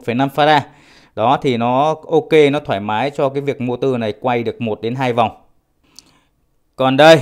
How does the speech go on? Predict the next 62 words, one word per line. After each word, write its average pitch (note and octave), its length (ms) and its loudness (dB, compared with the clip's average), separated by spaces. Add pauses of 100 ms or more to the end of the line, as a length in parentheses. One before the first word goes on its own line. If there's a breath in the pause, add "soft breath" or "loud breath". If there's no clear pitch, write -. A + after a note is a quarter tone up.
(160)
đây C3+ 240 2
chính C#3 200 -6
là D3+ 100 2
phía C3 180 -4
sau C#3 260 4
này A2+ 120 -2
các B2+ 60 -4
bạn C3+ 140 0
nhìn A2+ 180 -2
thấy A2 160 -2
này. C3+ 100 -4 (360 loud breath)
Tại C3 160 2
sao D3+ 240 4
mà B2 440 4
mình, A2+ 320 0
à, A2 280 -2
giới A#2 180 -2
thiệu C3 200 -2
cho C#3+ 100 -2
bạn, A2+ 320 -2
à, G#2 200 -4
cái B2 100 -4
thiết F3 160 -6
bị D3+ 140 -4
này? B2+ 200 2 (500 soft breath)
Bởi A#2+ 100 -2
vì B2+ 160 0
thực C#3 140 -4
ra D#3 140 4
là D3 100 2
khi D#3+ 180 -4
mà C#3+ 160 -2
tìm B2+ 240 2
cái C#3 120 0
thiết E3+ 140 -4
bị, C#3+ 220 -4
à, A#2 140 0
cái C#3 120 -2
van C#3+ 200 0
đóng C#3+ 280 0
điện E3+ 220 0
này A2 220 -2
là G#2+ 220 -4
mình G#2+ 200 -6
cũng C#3+ 180 -10
đã D3+ 140 -2
tham D3+ 240 -8
khảo G#2 360 -2
rồi, A#2 300 6 (160)
nhiều C3 220 4
cái, B2 400 2
nhiều D3+ 240 6
van, D#3+ 260 4 (340 soft breath)
giá C#3 180 2
thành D3+ 280 0
nó B2+ 120 -2
cũng E3 320 -10
chỉ G2+ 240 -6
vài B2+ 180 0
trăm D3 160 0
ngàn B2+ 180 0
thôi. C#3+ 180 -2